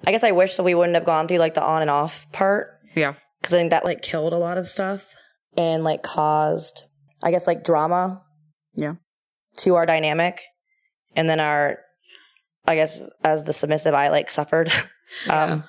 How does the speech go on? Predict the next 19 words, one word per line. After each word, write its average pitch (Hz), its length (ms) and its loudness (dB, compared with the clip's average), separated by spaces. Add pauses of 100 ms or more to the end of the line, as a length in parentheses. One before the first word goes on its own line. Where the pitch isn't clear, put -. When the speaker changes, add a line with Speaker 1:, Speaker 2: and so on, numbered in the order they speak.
(140)
Speaker 2:
Well, 320 100 4
I 339 120 2
mean, 370 220 2
if - 140 -2
you're, 254 300 -2
if 240 120 0
you're 262 160 2
on 220 200 2
and 247 120 2
off, 214 300 -2
the - 180 0
off 202 400 -2
usually 175 380 -2
happens 180 580 -4
because 170 280 -4
something's 160 480 -4
not 147 240 -4
working, 127 500 -4
right? - 100 -12